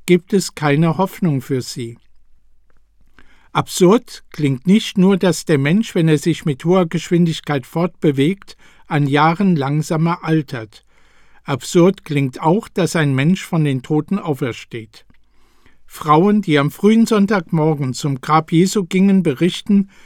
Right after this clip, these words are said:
dass der am Kreuz Gestorbene nicht mehr im Grab liegt. Selbst die engsten Vertrauten Jesu halten dieses Gerede am Ostermorgen für Unsinn.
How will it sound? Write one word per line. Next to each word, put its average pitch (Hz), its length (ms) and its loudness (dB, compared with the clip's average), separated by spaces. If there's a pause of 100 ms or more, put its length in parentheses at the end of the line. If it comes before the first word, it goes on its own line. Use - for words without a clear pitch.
(220)
dass - 240 -2
der 170 160 4
am 156 140 2
Kreuz 185 380 -2
Gestorbene 170 720 -2
nicht 143 360 -2
mehr 170 160 0
im 180 100 -2
Grab 175 420 -4
liegt. 123 400 -10 (500)
Selbst - 400 -2
die 214 120 -4
engsten 233 400 2
Vertrauten 190 580 0
Jesu 180 420 -2
halten 160 340 0
dieses 185 440 -4
Gerede 165 460 -2
am 151 160 -4
Ostermorgen 165 840 -2
für 185 200 -2
Unsinn. 156 580 0